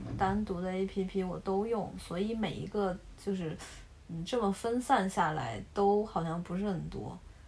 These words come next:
然后支付宝有很多，因为我主要花钱都是会用支付宝付款的。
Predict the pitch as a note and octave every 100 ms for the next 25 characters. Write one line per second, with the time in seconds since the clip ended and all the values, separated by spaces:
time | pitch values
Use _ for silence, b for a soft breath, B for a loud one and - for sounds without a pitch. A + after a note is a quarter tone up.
0 | b b - - F3+ G3+ A#3+ C4 C#4 E3+
1 | C3+ F#3+ F3 - - A3+ C#4 C4 F#3+ G3
2 | E3+ D#3+ G3 A#3 A3+ D#3+ E3+ G3 A3 A#3+
3 | A3 G#3+ G3+ G3+ G3+ A#3 B3 B3 F3+ G3
4 | - - - F#3+ F#3 F3+ - D#3+